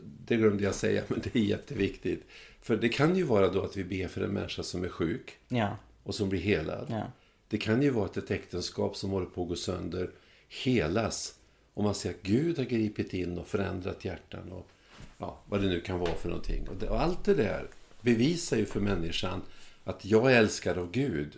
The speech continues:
Speaker 1: Och
Speaker 2: Ja.
Speaker 1: jag vill ta emot hans kärlek. Och leva ut den.
Speaker 2: Men verkligen. Det som är kraftfullt med såna här språkmirakler, det är ju att Gud talar till människor på det sätt som de är, eh,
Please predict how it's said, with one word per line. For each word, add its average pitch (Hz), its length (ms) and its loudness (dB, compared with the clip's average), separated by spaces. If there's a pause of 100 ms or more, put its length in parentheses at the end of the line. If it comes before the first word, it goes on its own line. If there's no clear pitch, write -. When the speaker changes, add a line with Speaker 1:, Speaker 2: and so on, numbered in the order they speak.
(300)
Speaker 1:
Och - 100 -6
Speaker 2:
Ja. 104 80 8
Speaker 1:
jag 135 300 8
vill 117 280 4
ta 104 180 4
emot 160 440 4
hans 92 240 -4
kärlek. - 600 -12 (580)
Och 147 100 8
leva 113 240 6
ut 87 200 2
den. - 460 -6
Speaker 2:
Men 123 200 2
verkligen. 110 760 0 (340)
Det 127 200 4
som 120 240 -2
är 120 180 0
kraftfullt 123 760 2
med 190 200 -2
såna 113 180 -2
här 107 340 0 (160)
språkmirakler, 117 1040 2
det 107 140 2
är 113 120 6
ju 104 100 4
att - 240 -4
Gud 120 400 0 (140)
talar 107 380 2
till 104 220 -4
människor 104 600 0
på - 160 -6
det 104 340 0
sätt - 460 -2
som 104 300 -4
de 113 320 2
är, 104 420 -2 (600)
eh, 98 360 0